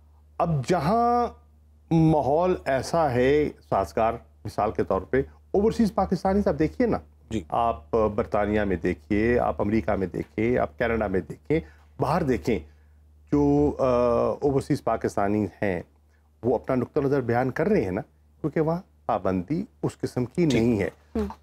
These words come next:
Speaker 1: अब
Speaker 2: जी।
Speaker 1: कल अगर सवाबी में एक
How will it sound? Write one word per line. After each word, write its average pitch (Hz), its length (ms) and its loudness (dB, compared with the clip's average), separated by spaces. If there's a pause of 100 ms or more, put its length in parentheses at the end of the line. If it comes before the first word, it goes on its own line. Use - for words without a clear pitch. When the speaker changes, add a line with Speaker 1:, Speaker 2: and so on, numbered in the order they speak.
(100)
Speaker 1:
अब 202 120 0
Speaker 2:
जी। 131 120 2 (720)
Speaker 1:
कल 185 280 0 (760)
अगर 165 260 0
सवाबी 131 880 -2
में 101 260 0 (360)
एक 151 140 0